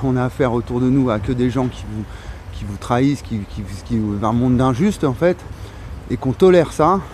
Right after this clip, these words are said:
hein. Donc je pense que c'est ce qui s'est passé toutes ces années. On a,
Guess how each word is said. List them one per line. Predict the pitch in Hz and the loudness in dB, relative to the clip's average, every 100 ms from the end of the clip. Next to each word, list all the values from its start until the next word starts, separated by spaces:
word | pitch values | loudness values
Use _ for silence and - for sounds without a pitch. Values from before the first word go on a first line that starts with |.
| - | -4
hein. | 123 | -2
Donc | 135 120 | 0 -2
je | - | 0
pense | 117 | -2
que | - | -2
c'est | 135 | -6
ce | |
qui | - | -6
s'est | 117 139 | -4 -2
passé | 127 117 127 90 | -2 -2 -4 -4
toutes | 127 | -6
ces | 127 110 | -2 -2
années. | 113 113 | 0 0
On | 101 | -2
a, | 101 | -4